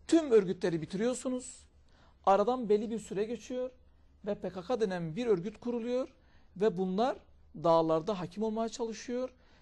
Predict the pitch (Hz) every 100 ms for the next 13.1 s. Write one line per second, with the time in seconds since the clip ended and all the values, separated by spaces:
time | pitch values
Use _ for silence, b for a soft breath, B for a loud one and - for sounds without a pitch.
0 | b 190 214 170 196 269 277 247 190 180
1 | 175 135 160 262 240 269 - 254 - 254
2 | 294 285 _ _ _ _ _ _ _ _
3 | 226 262 262 262 240 - 196 147 - _
4 | _ _ _ _ _ _ - 185 220 262
5 | 254 262 240 254 233 247 254 247 247 233
6 | 247 269 - _ _ _ _ _ _ 160
7 | 220 277 302 247 220 208 196 - 180 190
8 | 170 156 143 135 - - 202 240 226 -
9 | b b b - - 294 - 262 254 226
10 | 220 262 - 254 247 277 - 185 208 -
11 | _ _ - - - 277 254 - 233 240
12 | 220 247 233 240 208 220 196 185 151 139